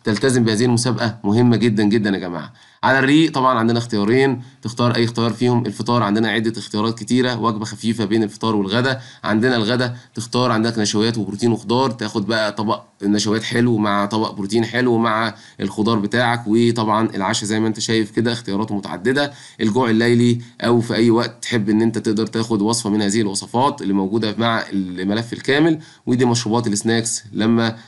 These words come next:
تشعر بالبرد. طبعًا زي ما انتم شايفين كده، ده اليوم التاني من التحدي السادس لجميع الأوزان، اليوم التالت من التحدي السادس لجميع الأوزان، واليوم الرابع من التحدي التالت لجميع، من التحدي السادس لجميع الأوزان،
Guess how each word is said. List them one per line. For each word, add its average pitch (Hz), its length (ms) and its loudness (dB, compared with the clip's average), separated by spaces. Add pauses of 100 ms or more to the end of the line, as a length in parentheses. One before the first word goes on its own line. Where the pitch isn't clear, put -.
(100)
تشعر 107 360 0
بالبرد. 98 640 -2 (500)
طبعًا 135 300 2
زي 123 120 2
ما 127 60 0
انتم 120 100 -2
شايفين 120 260 0
كده، 127 180 2
ده 123 200 0
اليوم 117 220 4
التاني 117 320 2
من 107 120 2
التحدي 98 360 -6
السادس 127 460 0
لجميع 101 300 0
الأوزان، 127 540 0 (300)
اليوم 131 240 4
التالت 120 440 0
من 113 120 4
التحدي 107 360 -4
السادس 101 420 -2
لجميع 98 260 0
الأوزان، 104 500 0 (240)
واليوم 107 380 4
الرابع 107 360 2
من 104 160 0
التحدي 101 360 -6
التالت 101 420 -2
لجميع، 101 680 0 (200)
من 110 180 2
التحدي 104 320 -2
السادس 98 440 -2
لجميع 101 600 2
الأوزان، 120 560 0